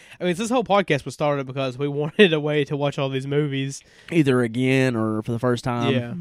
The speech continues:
Speaker 2: So, yeah.
Speaker 1: Awesome.
Speaker 2: Awesome, awesome. So now it's time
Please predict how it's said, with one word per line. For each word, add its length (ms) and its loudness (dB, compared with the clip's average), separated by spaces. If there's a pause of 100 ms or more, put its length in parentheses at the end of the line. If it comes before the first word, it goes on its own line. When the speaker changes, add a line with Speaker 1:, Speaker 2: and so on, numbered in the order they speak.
(840)
Speaker 2:
So, 400 -4 (720)
yeah. 180 -2 (1600)
Speaker 1:
Awesome. 400 -14 (100)
Speaker 2:
Awesome, 460 -8
awesome. 480 -6
So 240 2
now 260 4
it's 120 0
time 400 2